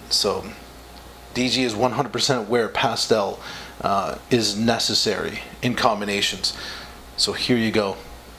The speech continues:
Pastel lesser, hundred percent het D G clown. Uh, a slight chance of possible G stripe, but, you know, so low I wouldn't even count it at that point.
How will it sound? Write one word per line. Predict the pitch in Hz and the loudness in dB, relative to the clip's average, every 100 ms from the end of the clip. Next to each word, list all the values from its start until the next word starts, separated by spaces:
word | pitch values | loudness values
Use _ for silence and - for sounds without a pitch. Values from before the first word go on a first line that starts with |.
| - - - - - - - - - - | -18 -18 -18 -18 -18 -18 -18 -18 -18 2
Pastel | 127 120 - 110 | 2 2 0 0
lesser, | 104 101 - 98 - - | 2 2 2 0 -2 -12
hundred | - 123 - | 2 2 2
percent | 110 - 104 | -4 -2 -4
het | - 110 - | -2 -2 -2
D | 123 123 | 0 0
G | 107 104 104 - - - - - | 2 0 -2 -8 -16 -16 -18 -14
clown. | - 107 95 95 98 - - - - - - - - - - - - - | 0 0 0 -4 -10 -16 -18 -18 -18 -16 -16 -16 -18 -18 -18 -18 -16 -8
Uh, | - - - - 76 - | -6 -4 -8 -10 -12 -4
a | - | 0
slight | - 143 123 - | 0 0 -2 -2
chance | 135 120 117 113 | 0 0 0 -2
of | 98 - - | -2 -8 -10
possible | - 120 104 - - - - - | 0 2 2 0 -2 -8 -10 -4
G | - 107 | -2 2
stripe, | - 101 98 95 | 2 2 -2 -2
but, | - - - - - | -6 -6 -14 -14 -4
you | 107 | -2
know, | 87 - - - | -2 -6 -14 -4
so | - - 98 | 0 2 2
low | 98 98 | 2 2
I | 104 | 2
wouldn't | 107 101 | 0 -2
even | 90 98 | -4 -4
count | 107 98 - | -4 -2 -2
it | |
at | 92 | -2
that | - - | -2 -2
point. | - 123 135 | -2 -4 -4